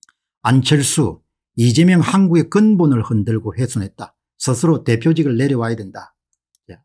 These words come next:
안철수 의원이 오래간만에 이재명 대한민국 근본 흔들고 훼손,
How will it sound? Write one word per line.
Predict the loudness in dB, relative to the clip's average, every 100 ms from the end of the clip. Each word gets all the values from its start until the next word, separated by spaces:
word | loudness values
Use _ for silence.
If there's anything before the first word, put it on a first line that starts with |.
| -12
안철수 | -10 -8 -8 -6
의원이 | -4 -4
오래간만에 | -6 -6 -4 -2 -2 -4 -10 _ _ _ _ _ _ _ _ _ _
이재명 | -6 -2 0 0 0
대한민국 | 0 0 2 0 -2
근본 | -2 0 2 2 0
흔들고 | 0 -2 -4 -8 -8
훼손, | -8 -6 -10